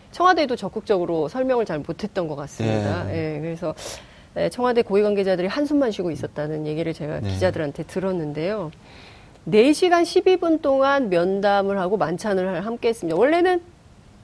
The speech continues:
Speaker 1: 돌아오는 날 하지 않겠냐, 오늘
Speaker 2: 네.
Speaker 1: 아침 정도 될
Speaker 2: 음,
Speaker 1: 것 같다,
Speaker 2: 음.
Speaker 1: 이런 분석이 있었는데
Speaker 2: 네.
Speaker 1: 간지 세 시간 만에 만났어요.
Speaker 2: 네.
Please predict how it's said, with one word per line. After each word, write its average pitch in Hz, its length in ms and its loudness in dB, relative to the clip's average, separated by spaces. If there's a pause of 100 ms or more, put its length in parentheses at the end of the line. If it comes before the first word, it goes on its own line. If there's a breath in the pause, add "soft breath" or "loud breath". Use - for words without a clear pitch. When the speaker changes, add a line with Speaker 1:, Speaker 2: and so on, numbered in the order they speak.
(320)
Speaker 1:
돌아오는 311 480 4
날 302 140 2
하지 320 180 0
않겠냐, 180 420 0
오늘 220 200 4
Speaker 2:
네. 254 80 6
Speaker 1:
아침 254 220 0
정도 226 220 4
될 208 120 -2
Speaker 2:
음, 113 60 -2
Speaker 1:
것 196 80 0
같다, 175 260 0
Speaker 2:
음. 160 40 2
Speaker 1:
이런 294 440 0
분석이 208 360 -2
있었는데 165 680 -4
Speaker 2:
네. 113 220 -2 (340 loud breath)
Speaker 1:
간지 302 360 6
세 370 140 8
시간 370 300 6
만에 226 180 4
만났어요. 151 540 -8
Speaker 2:
네. 104 240 2